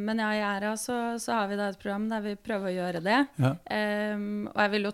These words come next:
Speaker 1: tro at det vil komme flere og flere sånne, eh, type instanser og aktører
Speaker 2: Mm.
Speaker 1: etter hvert, om det er
Speaker 2: Mm.
Speaker 1: privat eller offentlig, eller hva det er. Fordi i mange bransjer så har man ikke vært så vant til å tenke på den måten.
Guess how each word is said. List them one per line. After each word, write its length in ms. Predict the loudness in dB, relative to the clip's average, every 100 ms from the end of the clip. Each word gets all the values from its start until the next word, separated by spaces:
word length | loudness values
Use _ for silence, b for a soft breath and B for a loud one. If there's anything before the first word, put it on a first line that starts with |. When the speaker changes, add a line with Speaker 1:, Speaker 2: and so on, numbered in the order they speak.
| -4
Speaker 1:
tro 160 | -2 0 0
at 60 | 0
det 80 | 0
vil 120 | -2 -2
komme 400 | -2 0 -2 -2
flere 320 | -2 -2 -4
og 80 | -4
flere 320 | -4 -2 -4
sånne, 500 | -4 -2 0 -2 -6 b b b b b
eh, 380 | -6 -2 -2 -2 -4
type 420 | -6 -4 -4 -2
instanser 640 | -2 0 -2 -2 -4 -4
og 80 | -4
aktører 380 | -4 -2 0 -2
Speaker 2:
Mm. 20 |
Speaker 1:
etter 180 | -8 -8
hvert, 360 | -8 -8 _ -2
om 80 | 2
det 140 | 4
er 60 | 2
Speaker 2:
Mm. 80 | -4
Speaker 1:
privat 320 | -6 -8 -8
eller 140 | -8 -8
offentlig, 480 | -8 -8 -6 -6
eller 180 | -6 -6
hva 180 | -6 -6
det 100 | -4
er. 140 | -6 -6 B B B B B B B -2
Fordi 220 | 0 2
i 40 |
mange 220 | 2 2 0
bransjer 300 | -2 -2 -2
så 160 | 2 2
har 80 | 2
man 160 | 0
ikke 140 | -4 -6
vært 180 | -4 -4
så 160 | -2
vant 300 | 0 0 -2
til 100 | -4
å 60 | -4
tenke 220 | -2 -4 -2
på 80 |
den 200 | -4 -2
måten. 440 | -2 -4 -4 -6